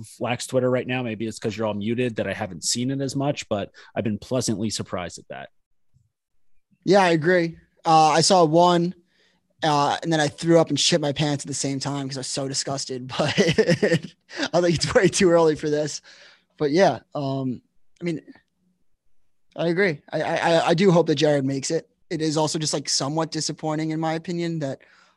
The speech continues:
Speaker 2: all of our really, really good lacrosse players in the past, like, five years all go play different sports. But that's not here or there. That's not, <laughs> that's not, that's not up to me. That's an own personal preference. But it is a tough look for the growth of the game
Speaker 1: There
Speaker 2: that our best players are kinda going other sports.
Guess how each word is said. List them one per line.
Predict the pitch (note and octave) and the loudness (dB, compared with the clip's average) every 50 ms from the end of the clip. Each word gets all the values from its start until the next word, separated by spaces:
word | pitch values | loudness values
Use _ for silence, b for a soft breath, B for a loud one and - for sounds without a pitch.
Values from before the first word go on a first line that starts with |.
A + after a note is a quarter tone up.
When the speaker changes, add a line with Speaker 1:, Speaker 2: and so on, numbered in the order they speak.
| b b b | b b b
Speaker 2:
all | - D#3 C#3 C#3 C#3+ | -6 -4 -4 -4 -4
of | D3 | -4
our | D3 D3 C#3+ | -4 -6 -6
really, | C3+ C3 C3 C3+ C3+ C#3 C#3 C#3 C#3 C3 | -6 -8 -8 -6 -6 -4 -4 -4 -4 -4
really | C3+ C#3 C3+ C#3 | -4 -6 -6 -6
good | B2+ C#3+ C3+ | -8 -8 -8
lacrosse | D3+ C#3+ - - C#3+ C3+ - | -10 -10 -8 -6 -6 -6 -8
players | - C#3 C#3 D3 D3 - D#3+ | -8 -8 -8 -6 -6 -6 -6
in | C#3 | -8
the | D3 | -8
past, | C#3 C#3+ C3 C#3 - A#2+ | -8 -8 -8 -8 -8 -10
like, | C3+ C3 - | -12 -12 -12
five | - - C3+ B2+ C3+ C#3+ B2+ | -8 -6 -6 -4 -4 -6 -6
years | C3+ C#3+ C#3 C#3+ C#3 - | -6 -6 -6 -6 -8 -6
all | - B2+ C3+ | -6 -6 -4
go | C#3 C#3+ C#3 C#3 | -4 -6 -8 -8
play | - C3+ C3+ | -8 -8 -8
different | - C3 - - C#3 - | -8 -10 -10 -10 -12 -12
sports. | - - C3 C3 C#3+ D#3+ - - | -12 -10 -10 -8 -8 -8 -8 -8
But | - F3+ G3 | -6 0 2
that's | G3+ B3 C4 - | 4 4 4 4
not | D#4 D#4 C#4 | 4 6 6
here | C#4 C#4+ C#4 C4+ | 6 6 6 4
or | C4 | 4
there. | B3 C4 A#3+ D3+ C3 - _ _ - | 4 2 0 0 -4 -8 _ _ -8
That's | E3+ G3 G3 | -6 -6 -4
not, | B3+ B3+ B3+ B3+ A3 | -2 0 0 0 0
<laughs> | A3+ G#3 - | 0 0 0
that's | A#3+ A3+ - E4+ | -2 0 2 2
not, | F4+ E4 D4 - - D4 F4 B B B | 4 4 4 2 0 -6 -12 B B B
that's | G#3 A3 A3 C#4 | 0 2 4 4
not | C#4+ C#4 - A#3 A3+ - | 4 4 4 2 2 2
up | - B3 - | 2 2 2
to | - C#4 | 2 2
me. | A#3 A3 A#3+ B3+ | 4 4 6 6
That's | A3 G3 F#3 A3 | 4 4 2 4
an | G3+ | 2
own | G3+ A3 A3+ A3 | 2 2 2 4
personal | A#3+ A3+ A3+ A3 A3+ A#3 | 4 4 4 4 2 0
preference. | A3 - G#3+ G#3 G#3+ - B3+ B3 - - | 0 2 0 0 0 0 -4 -6 -2 0
But | G3+ F3+ - - b b b b b | 0 0 0 -2 b b b b b
it | b - - - C4 C#4 | b -4 -4 -2 -2 0
is | - - C#4 C4+ | 0 0 0 0
a | C4+ B3+ | -2 0
tough | - C#4 B3 B3 - | 0 0 0 0 0
look | B3+ A#3+ A3+ - | -2 -4 -2 -4
for | A3+ G#3+ | -8 -8
the | G3+ | -6
growth | G3+ G#3+ G#3 G3+ - | -6 -6 -8 -8 -8
of | F3 F#3 | -10 -10
the | F3+ | -8
game | F#3+ G3+ | -4 -2
Speaker 1:
There | E3 D#3 D#3+ | 0 0 0
Speaker 2:
that | - F3+ | -2 -4
our | F#3+ F#3 | -4 -4
best | F3 G3+ G3+ G3 | -4 -4 -4 -4
players | - G#3+ G3+ G3 F#3+ F#3+ F3+ | -4 -4 -4 -2 -4 -4 -6
are | F#3 | -6
kinda | F3 G3 F3+ F#3 F#3 | -6 -6 -4 -4 -4
going | E3 F#3 F#3 F3+ F3 | -4 -4 -4 -4 -4
other | F3 E3+ F3+ E3+ | -4 -4 -6 -6
sports. | - - E3 E3 D#3+ - - - - | -6 -6 -6 -6 -6 -6 -10 -14 -18